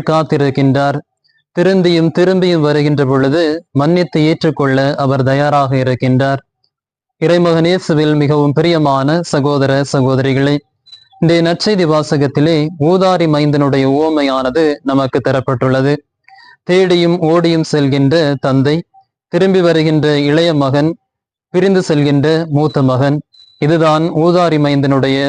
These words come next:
உவமையாக இருக்கின்றது. இந்த உவமையிலே மூன்று முக்கிய கதாபாத்திரங்கள் உள்ளது. முதலாவதாக தந்தை, இரண்டாவதாக இளைய மகன், மூன்றாவதாக மூத்த மகன்.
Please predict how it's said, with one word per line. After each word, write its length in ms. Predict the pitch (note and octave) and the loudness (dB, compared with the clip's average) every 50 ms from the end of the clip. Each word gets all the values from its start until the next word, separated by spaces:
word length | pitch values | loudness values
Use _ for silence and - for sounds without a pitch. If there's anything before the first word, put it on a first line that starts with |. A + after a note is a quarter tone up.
| C#3+ - | -4 -4
உவமையாக 540 | C#3 C#3 D3+ D3+ D3+ D3 C#3 C#3 C#3 C3+ C3+ C#3+ | -2 -2 0 0 0 0 0 0 -2 -2 -2 -2
இருக்கின்றது. 540 | C3+ C3 C3 B2 C#3+ C3 C3 C3 B2 C#3+ C#3+ - _ _ _ _ _ _ _ _ _ _ - | -2 -2 -4 -2 -2 0 0 0 0 -2 -2 -4 _ _ _ _ _ _ _ _ _ _ -4
இந்த 100 | E3+ F#3 | 0 2
உவமையிலே 540 | F3+ F#3+ G#3 G#3+ G#3 G3 F3+ D#3+ D3+ D#3 D#3+ E3+ E3+ | 2 4 2 2 2 2 2 2 2 2 0 0 0
மூன்று 360 | E3 E3+ G3 G3+ G3 E3 E3+ D#3 | 0 0 2 2 0 0 0 0
முக்கிய 300 | D#3+ E3 D#3 - G3 F#3+ E3+ | 0 -2 -2 -2 -2 -2 0
கதாபாத்திரங்கள் 880 | C#3 D3+ D3 D3+ D#3 D3+ B2+ D3 C#3 B2+ - C#3 C#3 C3+ C3+ C3+ D#3 D#3 C#3 | 0 0 0 0 0 0 0 -2 -4 -2 -2 -2 0 0 0 0 0 -2 -2
உள்ளது. 360 | C#3+ C3+ C3 C3 B2+ B2 D3 D3 D3 _ _ _ _ _ _ _ - - | -2 -2 0 0 0 0 -2 -2 -4 _ _ _ _ _ _ _ -10 -6
முதலாவதாக 760 | D3+ E3 F3+ F3 E3+ E3 D#3+ D3+ D3 D3+ D3 C#3+ C#3 C3+ E3 F3 E3 D3 D3 D#3+ F3+ - _ _ _ - _ _ - - | -2 0 0 2 2 2 2 0 0 2 2 0 0 0 0 0 0 0 -2 -4 -6 -10 _ _ _ -20 _ _ -4 -2
தந்தை, 340 | D3 D#3+ E3+ D3+ D#3 D#3 E3 F3+ - _ _ _ _ _ _ - - | 0 0 2 2 0 0 -2 -4 -8 _ _ _ _ _ _ -8 -4
இரண்டாவதாக 760 | C#3+ D#3+ F3 F3+ F3 F3 E3 D#3+ D3+ D3 D3 C#3+ C#3+ C#3 D3 C#3+ C#3+ C#3 C#3+ | -2 0 2 2 2 2 2 2 0 0 0 0 0 0 0 0 0 0 -2
இளைய 300 | - C#3 D3+ D#3+ F3 E3+ D#3+ | -2 0 0 0 0 0 0
மகன், 340 | C#3+ C3+ C3+ C3+ C#3 C#3+ D3+ E3 _ _ _ _ _ - | 0 -2 0 0 0 0 -2 -4 _ _ _ _ _ -6
மூன்றாவதாக 760 | D3 E3 F3+ F3 E3+ E3+ E3 D3+ C#3+ C3 C#3 C#3 C3+ C3+ C3 E3+ E3 C#3 C3+ - - | -2 -2 0 2 2 2 0 0 0 0 0 0 0 0 0 0 0 -2 -2 -4 -4
மூத்த 320 | C#3+ D3 D3+ C#3+ - C#3+ | -2 -2 -2 0 0 0
மகன். 320 | C3 C3+ C3+ C3 D3 C#3+ | 0 0 2 0 0 -2